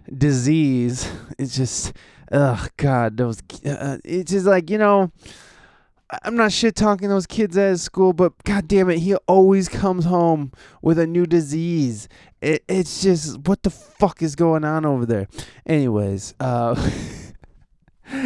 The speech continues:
it's just, it's been a, it's been a rough week, uh, for health, uh, we'll just put it like that. <laughs> Go check out we speak english good dot com.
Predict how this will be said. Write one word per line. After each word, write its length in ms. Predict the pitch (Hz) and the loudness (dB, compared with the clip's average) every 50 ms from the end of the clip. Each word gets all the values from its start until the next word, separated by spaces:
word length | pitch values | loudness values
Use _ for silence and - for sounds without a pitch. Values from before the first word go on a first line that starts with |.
| 220 220 233 233 262 254 240 208 - _ | -2 -2 -4 -6 -10 -14 -14 -14 0 _
it's 240 | 240 240 208 - - | 4 4 4 2 0
just, 240 | 202 190 165 160 - | 2 2 2 2 2
it's 200 | - 185 170 143 | 2 0 0 2
been 240 | 143 165 165 151 147 | 2 4 4 4 4
a, 80 | 139 - | 2 2
it's 220 | - 175 156 151 | 0 0 0 0
been 240 | 147 139 180 170 160 | 0 2 2 4 4
a 80 | 160 151 | 2 2
rough 320 | 139 147 147 139 135 131 | 4 4 4 4 2 2
week, 500 | 131 131 135 139 139 135 135 - - - - - - - _ _ _ | 2 2 4 4 4 4 2 0 -4 -12 -14 -20 -20 -20 _ _ _
uh, 180 | 135 131 131 - | 0 0 0 -2
for 260 | - - - 143 120 | -2 0 0 0 0
health, 500 | 98 131 117 98 95 - - - - - - _ _ - - - - | 0 -2 -4 -4 -6 -10 -16 -18 -18 -20 -20 _ _ -20 -16 -12 -4
uh, 240 | - 107 113 107 101 85 | -2 -2 0 -2 -2 -2
we'll 120 | 110 139 | -2 -2
just 220 | 123 131 123 - | -2 -4 -6 -6
put 160 | - - 143 123 | -2 -2 0 0
it 40 | |
like 300 | 120 117 113 110 101 - | 0 -2 -4 -4 -6 -8
that. 380 | - 117 131 120 110 98 - - - - - - - - 135 - - - | -2 0 0 0 0 -2 -6 -10 -18 -20 -20 -18 -14 -14 -6 -4 -4 -2
<laughs> 480 | - - - - - - 180 160 - | 0 -2 -2 -4 -10 -16 -16 -10 2
Go 160 | - 196 208 | 4 4 4
check 280 | 202 - 214 208 196 196 | 4 2 0 0 4 4
out 180 | 202 190 180 180 | 4 6 6 4
we 120 | 185 190 | 2 0
speak 280 | 165 - - 185 175 180 | -2 -2 -2 -2 0 0
english 300 | 175 151 165 165 156 147 | 0 0 0 -2 -2 0
good 300 | 139 160 160 156 143 123 | 0 0 0 0 0 2
dot 280 | 160 156 151 143 - - - - | 2 4 4 2 0 -2 -4 0
com. 400 | - 165 156 156 156 151 147 | 2 2 4 4 2 2 0